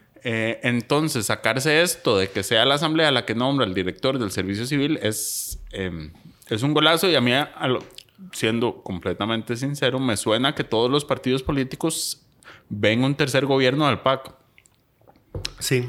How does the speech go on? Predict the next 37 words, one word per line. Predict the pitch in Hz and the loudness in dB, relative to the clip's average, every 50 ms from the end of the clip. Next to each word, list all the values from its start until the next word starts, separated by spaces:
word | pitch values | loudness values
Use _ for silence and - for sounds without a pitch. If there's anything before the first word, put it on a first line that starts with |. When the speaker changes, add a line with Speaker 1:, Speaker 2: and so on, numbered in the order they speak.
| 113 120 127 | -8 -12 -14
Speaker 2:
están | 120 - - 120 120 | -10 -6 -2 0 0
legislando | 123 127 127 123 120 120 123 131 135 123 110 | 0 2 2 2 0 0 0 0 0 0 0
bajo | 107 104 101 110 | 0 0 -2 -4
ese | 107 107 120 | -4 -4 -4
supuesto. | 113 110 104 - 107 104 135 | -6 -6 -2 -2 -2 0 0
Speaker 1:
Están | 127 - - - 120 110 131 147 | -2 -2 -2 0 0 2 2 2
legislando | 156 160 160 170 151 143 143 143 160 160 | 2 2 2 2 2 2 2 2 2 0
bajo | 160 151 160 | 0 0 0
el | 131 | 0
supuesto | 120 120 - - 127 123 127 - 160 160 156 143 - | -2 -2 0 0 0 0 0 -2 -2 0 0 -2 -2
de | 131 123 117 107 - - | -2 0 0 0 -2 -2
que | - 113 | -2 0
el | 98 95 92 - | 0 0 -2 -2
pac | - 113 117 131 139 143 | 0 0 0 0 0 0
va | 135 | 0
a | |
ser | 127 143 135 135 | 0 0 0 0
gobierno | 131 151 160 170 170 156 139 131 135 139 151 170 202 196 - - _ _ - | 0 2 2 4 4 4 4 2 2 0 0 -2 -2 -4 -8 -14 _ _ -2
y | 151 160 180 190 208 226 | 0 2 4 4 2 2
de | 214 208 147 - | 2 0 0 2
que | - | 2
van | 120 110 110 117 123 | 4 4 4 4 2
a | 127 | 0
seguir | - 143 123 127 131 127 | 0 0 0 0 -2 0
siendo | 123 143 127 123 123 123 123 131 135 131 | 0 2 2 2 2 2 2 2 2 2
la | 131 123 107 | 2 2 2
oposición | 101 - 107 101 104 101 101 110 104 110 117 | 2 0 -4 -4 -4 -2 -2 -2 -2 0 2
mayoría | 120 120 120 104 95 95 110 135 151 139 120 | 2 2 2 2 2 2 2 4 4 4 4
en | 113 104 104 | 4 2 0
el | 98 95 | -2 -2
Congreso, | - - 131 143 156 175 151 139 135 165 170 | -2 -4 -2 0 2 2 2 2 2 0 0
y | 160 | 0
entonces | 127 110 - 107 101 98 107 113 110 117 | -2 -2 -2 -4 -4 -4 -4 -8 -6 -4
lo | 117 107 - | -4 -4 -4
que | - - - | -6 -10 -6
quieren | - 95 87 92 101 107 | -4 -2 -2 0 0 0
es, | 101 95 101 107 - - - - | 0 0 -2 -2 -4 -8 -10 -12